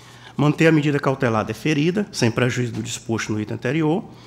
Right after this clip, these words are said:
com os efeitos referendados pelo Supremo Tribunal Federal na suspensão de segurança cinco mil um oito dois, Maranhão. É, para que o município se abstenha de realizar pagamentos do contrato decorrente da dispensa de licitação,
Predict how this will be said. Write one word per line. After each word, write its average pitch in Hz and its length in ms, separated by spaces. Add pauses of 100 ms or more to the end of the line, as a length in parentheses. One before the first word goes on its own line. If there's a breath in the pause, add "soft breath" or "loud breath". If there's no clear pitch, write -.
(220 loud breath)
com 143 160
os 151 80
efeitos 156 400
referendados 135 560
pelo 127 140
Supremo 120 260
Tribunal 107 320
Federal 143 460
na 147 80
suspensão 135 560
de 127 80
segurança 117 500
cinco - 300
mil 110 260 (260)
um 139 160 (120)
oito 117 320
dois, 127 440 (640 loud breath)
Maranhão. 120 580 (1200 loud breath)
É, 104 380
para 135 200
que 151 100
o - 20
município 151 420
se - 140
abstenha 156 840 (140)
de 120 140
realizar 120 440
pagamentos 123 540
do - 100
contrato 117 520
decorrente 101 420
da 113 100
dispensa 101 480
de 85 60
licitação, 139 800